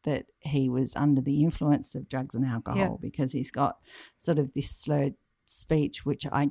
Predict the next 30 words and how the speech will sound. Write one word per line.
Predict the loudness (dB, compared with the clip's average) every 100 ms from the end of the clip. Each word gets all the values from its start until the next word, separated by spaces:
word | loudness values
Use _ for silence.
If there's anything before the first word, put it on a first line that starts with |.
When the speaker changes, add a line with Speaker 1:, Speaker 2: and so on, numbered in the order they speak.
| 2
Speaker 1:
gather | 2 4 4 2 0 -2
is | 0 0 -2
a | -6
result | -2 0 2 0 0 -2 -8 -2
of | 0 0 -2
how | -6 -2 0
he's | -2 -2 -4
lived | -6 -4
his | -6 -4
life | -4 -4 -8 -12 -4
over | -2 -2
the | -2
last, | -2 -2 -4 -6 -10 -10
you | 0 2
know, | 2 -2
thirty | -4 -2 -2
years. | -2 -4 -4 -4 -8 -14 _ -20 -20 -20 -2
Um, | 4 4 4 2 -2 _ -20 _ _
because | -8 -6 0
he's | 0 0 -2
in | -2
his | 0 0 0
early | -2 0 -4
fifties, | -8 -6 -6 -4 -6 -6 -6 -12 -18 _ -4
Matthew | -4 -4 -8
Perry, | -6 -4 -4 -4 -8 -14 _ _ _
and | 0 2
he's | 2 -2 -2 -8 -12 -2
gone | 0 2 2
hard | 4 4 4 2 -2 -8